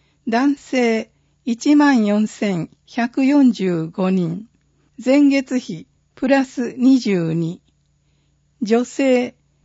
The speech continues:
一万四千八百五十八人。前月比、マイナス二十。世帯数、一万四千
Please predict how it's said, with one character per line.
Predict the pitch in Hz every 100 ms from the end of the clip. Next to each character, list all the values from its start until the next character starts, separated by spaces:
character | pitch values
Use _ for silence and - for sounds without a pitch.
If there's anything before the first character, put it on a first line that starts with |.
| _
一 | 240 226 302
万 | 302 277 220
四 | 208 214 233
千 | - 214 170 247 _
八 | _ 226 226 _
百 | 269 269 269
五 | 233 226
十 | 233 247 247
八 | - 233 - 233
人。 | 180 165 170 220 _ _ _ _ -
前 | 247 277 269
月 | 269 262 240
比、 | - 160 - _ _ _ _
マ | 233 233
イ | 269
ナ | 285 254
ス | 240 - 220 -
二 | 214 214 202
十。 | 220 190 165 - _ _ _ _ _ _ _ _
世 | - 262 254
帯 | 302 285
数、 | - - 190 170 175 - _ _ _ -
一 | 220 - 277
万 | 277 269 202
四 | 196 214 226
千 | - 233 196 180 -